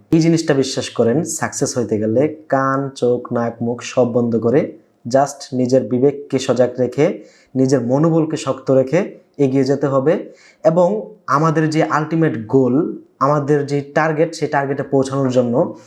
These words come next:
আমাদেরকে দিন রাত পরিশ্রম করে এগিয়ে যেতে হবে। দরকার হলে দৈনিক দুই ঘন্টা, তিন ঘন্টা কম ঘুমান, কিন্তু সেই ঘুমের টাইমটা নিজেকে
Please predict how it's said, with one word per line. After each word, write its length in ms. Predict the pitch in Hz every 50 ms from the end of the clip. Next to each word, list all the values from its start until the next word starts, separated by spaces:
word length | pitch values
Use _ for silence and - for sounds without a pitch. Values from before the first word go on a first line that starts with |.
| - - _ - -
আমাদেরকে 420 | 143 156 156 - - - - 147
দিন 440 | 113 107 - 139 147 156 160 156 151
রাত 340 | 131 135 135 160 165 - -
পরিশ্রম 400 | 147 139 135 135 - - 127 113
করে 380 | 98 123 135 170 220 - - - - _ _ _ _ _ _ _ _ -
এগিয়ে 240 | - 151 139 143 147
যেতে 220 | 131 135 - - 107
হবে। 320 | 98 101 92 104 101 - - _ _ _ - 127
দরকার 340 | 131 131 131 151 147 135
হলে 200 | 131 135 131 139
দৈনিক 460 | 131 113 127 127 127 127 139 147 139 120
দুই 200 | 113 127 127 127
ঘন্টা, 240 | 131 127 123 135
তিন 200 | 131 139 135 135
ঘন্টা 200 | 131 131 127 131
কম 420 | 131 - - - 160 170 180 175 160
ঘুমান, 460 | 139 139 147 151 170 202 233 254 - - - _ _ _ -
কিন্তু 200 | - 143 139 156
সেই 220 | - - 151 127
ঘুমের 260 | 110 131 139 147 147 147
টাইমটা 380 | 139 123 120 117 127 156 190
নিজেকে 640 | 180 143 131 120 127 127 - - 143 165 220 - -